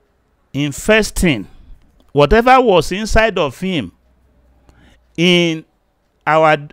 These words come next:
young doctor to start with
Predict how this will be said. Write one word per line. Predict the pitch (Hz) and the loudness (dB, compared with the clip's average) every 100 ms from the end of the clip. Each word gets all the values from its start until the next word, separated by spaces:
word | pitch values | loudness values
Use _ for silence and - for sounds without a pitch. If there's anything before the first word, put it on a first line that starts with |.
| 170 | 2
young | 196 233 196 151 | 6 6 2 0
doctor | 160 160 - 123 82 - - _ _ _ _ _ _ _ - | 2 2 0 -8 -8 -14 -20 _ _ _ _ _ _ _ -12
to | 110 | -12
start | - 185 220 - | 0 2 2 0
with | 131 151 _ | -8 -8 _